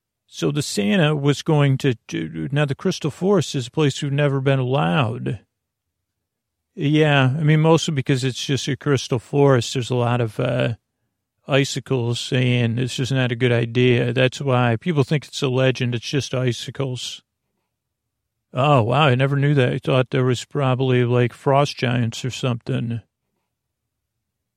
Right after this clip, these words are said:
No, there's no such thing as frost giants. Uh, just, you know, frost. The frost is real. Okay, well, it looks like, uh, we could stay, if we stay at this altitude, uh,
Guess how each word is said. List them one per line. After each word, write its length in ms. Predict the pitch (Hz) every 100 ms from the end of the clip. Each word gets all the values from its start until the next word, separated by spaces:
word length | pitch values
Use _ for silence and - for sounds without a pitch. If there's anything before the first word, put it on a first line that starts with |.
| -
No, 400 | 143 139 139 139
there's 240 | 147 135
no 100 | 156
such 280 | 139 139 -
thing 120 | 143
as 80 | 127
frost 460 | - 131 127 123 -
giants. 640 | 135 127 123 120 - -
Uh, 380 | 131 127 120 117 _ _ _ _ _ -
just, 240 | 147 - _ 185
you 140 | 156
know, 100 | 131
frost. 640 | - 147 139 123 131 -
The 80 | 147
frost 460 | - 151 143 127 -
is 160 | 117
real. 480 | 139 127 120 123 120 _ _ _ _ _ _ _ _ _ _ _ _ _ _ 160
Okay, 280 | 139 - 127
well, 180 | 127
it 20 | 139
looks 480 | 135 160 160 -
like, 480 | 156 143 139 131 -
uh, 420 | 135 120 120 117 120
we 200 | 131 135
could 200 | 143 120
stay, 720 | - - 143 135 131 127 123
if 200 | - 117
we 80 | 151
stay 320 | - 156 151
at 100 | 131
this 220 | 156 -
altitude, 720 | 147 147 - 123 127 123 131
uh, 140 | 147